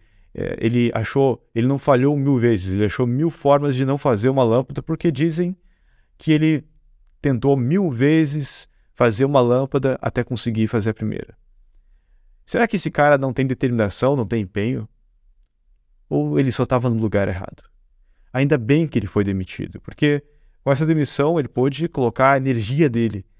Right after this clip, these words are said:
essa criação, essa, esse poder criativo de criar, de inventar coisas,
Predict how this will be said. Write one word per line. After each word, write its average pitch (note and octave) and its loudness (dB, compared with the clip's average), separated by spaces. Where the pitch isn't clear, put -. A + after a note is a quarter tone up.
essa A#2 0
criação, C#3+ 0
essa, C3 -2
esse - -6
poder D3 0
criativo D3 -2
de A2+ -2
criar, B2 2
de G#2+ -4
inventar A#2+ 0
coisas, C3 -2